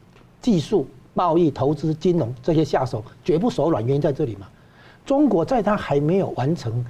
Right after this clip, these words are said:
这个建立自主创新能力、自-，建立自己全套的，哦，不要搞半套的，全套的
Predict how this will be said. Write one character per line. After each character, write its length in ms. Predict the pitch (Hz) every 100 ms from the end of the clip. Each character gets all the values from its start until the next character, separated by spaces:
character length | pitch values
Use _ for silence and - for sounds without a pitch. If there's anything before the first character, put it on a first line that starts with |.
| - -
这 80 | - 156
个 120 | 117
建 280 | - 196 160
立 140 | 175
自 200 | 139 190
主 160 | - 107
创 220 | 160 139
新 180 | 151 139
能 180 | 117 127
力、 100 | 123
自-， 240 | - 185 156
建 200 | - 180
立 100 | 180
自 120 | 185
己 160 | 127 110
全 320 | - 120 156
套 280 | - 180 123
的， 140 | - - - - - - _ _
哦， 80 | -
不 100 | 117
要 60 | 180
搞 120 | 120
半 160 | 143 135
套 180 | 143
的， 80 | 120
全 260 | 104 131 151
套 180 | 185 190
的 160 | 151